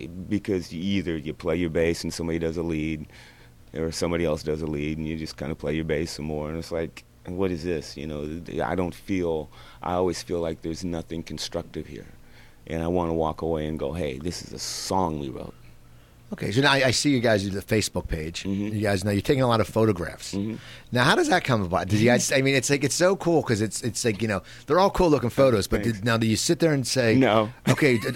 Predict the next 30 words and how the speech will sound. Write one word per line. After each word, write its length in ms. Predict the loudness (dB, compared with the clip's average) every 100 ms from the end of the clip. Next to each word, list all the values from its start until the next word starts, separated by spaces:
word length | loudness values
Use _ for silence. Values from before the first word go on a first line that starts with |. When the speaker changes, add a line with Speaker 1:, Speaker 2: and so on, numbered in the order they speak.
| 2
Speaker 2:
does 160 | 4 6
someone 220 | 4 6
say, 260 | 6 6
Speaker 1:
<laughs> 20 | 6
Speaker 2:
"Here's 240 | 6 6
what 100 | 2
we're 60 | 2
gonna 160 | 2
do," 160 | 6 4
or, 100 | 6
or 60 | 4
do 60 | 6
you 40 |
just 160 | 4 6
get 120 | 4
a 40 | 6
photographer 540 | 4 6 4 4 6
and 80 | 6
goes, 220 | 6 2 0
Speaker 1:
<laughs> 60 |
Speaker 2:
or 140 | 4 6
does 160 | 6
the 80 | 6
record 380 | 6 6 6 4
company 320 | 4 4 4
say, 340 | 4 6 6 4 -2 4
"We 120 | 8
need 180 | 8 6
photographs"? 560 | 6 6 6 4 2
Speaker 1:
No, 560 | 0 4 6 6 4